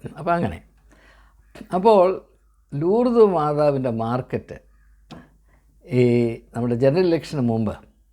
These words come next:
എക്സിറ്റ് പോൾ വന്നപ്പോൾ നമ്മുടെ മാർക്കറ്റ് എങ്ങനെയാണ് ആകാശത്ത് വരെ പോയത്, അതുപോലെ പൊന്തി നിൽക്കുകയാണ് ലൂർദ് മാതാവിൻ്റെ മാർക്കറ്റ്. എന്നാൽ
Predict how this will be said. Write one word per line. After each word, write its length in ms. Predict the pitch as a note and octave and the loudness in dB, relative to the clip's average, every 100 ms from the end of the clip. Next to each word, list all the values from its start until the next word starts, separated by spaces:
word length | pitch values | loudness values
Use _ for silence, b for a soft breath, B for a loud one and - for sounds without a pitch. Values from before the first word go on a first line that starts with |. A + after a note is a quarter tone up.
| _ _ _ - | _ _ _ -10
എക്സിറ്റ് 380 | B2+ - A3 - | -6 -2 -2 2
പോൾ 140 | F#3 | 2
വന്നപ്പോൾ 560 | D#3+ A#2 A#2+ A2 C3 B2+ B2 - _ _ _ | 2 0 -2 -6 -4 -4 -4 -14 _ _ _
നമ്മുടെ 240 | B2 A#2+ A#2 | -6 -4 -2
മാർക്കറ്റ് 520 | A#2 C#3 D#3 F3+ C#3+ | 0 0 -2 -4 -4
എങ്ങനെയാണ് 440 | A#2 B2 A2 G#2+ G#2+ G#2+ | -4 -4 -4 -6 -6 -6
ആകാശത്ത് 680 | A#2 C3+ C#3+ C#3+ C#3+ B2 - | -4 -2 0 0 -2 -8 -6
വരെ 220 | A2 A2 | -4 -4
പോയത്, 400 | G#2+ F#2+ F#2+ F#2 | -8 -10 -10 -10
അതുപോലെ 960 | F#2 G2 A2+ C3 B2 C3 C#3 D#3+ F#3+ G#3 | -8 -6 -4 -2 0 2 2 2 2 0
പൊന്തി 360 | G#3 C3 C#3 D#3 | -2 -4 -4 -4
നിൽക്കുകയാണ് 580 | C3 A2+ C#3 A2+ A#2 A#2+ | -4 -4 -2 -2 -2 -2
ലൂർദ് 380 | A#2 D3+ F3+ E3 | -2 0 2 0
മാതാവിൻ്റെ 520 | B2 A2 A2+ A#2 D3 | 0 -2 -4 -2 0
മാർക്കറ്റ്. 440 | B2+ A#2 - - - _ _ _ _ _ _ _ b b b b b - | 0 -2 -6 -12 -20 _ _ _ _ _ _ _ b b b b b -2
എന്നാൽ 320 | E3 F3+ | 4 4